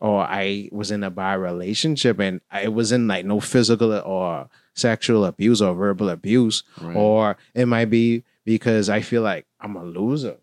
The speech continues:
Speaker 2: Mm.
Speaker 1: Or I can't amount to nothing. I keep on, like, you know,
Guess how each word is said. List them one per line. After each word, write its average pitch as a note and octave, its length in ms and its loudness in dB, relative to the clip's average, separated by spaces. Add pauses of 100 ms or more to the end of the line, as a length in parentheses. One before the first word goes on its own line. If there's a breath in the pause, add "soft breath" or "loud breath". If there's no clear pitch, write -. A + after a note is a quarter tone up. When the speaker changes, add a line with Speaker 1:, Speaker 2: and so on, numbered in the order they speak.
(140)
Speaker 2:
Mm. F#2 320 -8
Speaker 1:
Or A2+ 120 -2
I G#2+ 180 0
can't A2+ 380 -2
amount F#2 440 -6
to D3 100 0
nothing. G#2 400 -6
I G2+ 140 -6
keep A#2 200 -8
on, A2+ 220 -10
like, A2+ 140 0
you B2+ 100 4
know, G2+ 240 2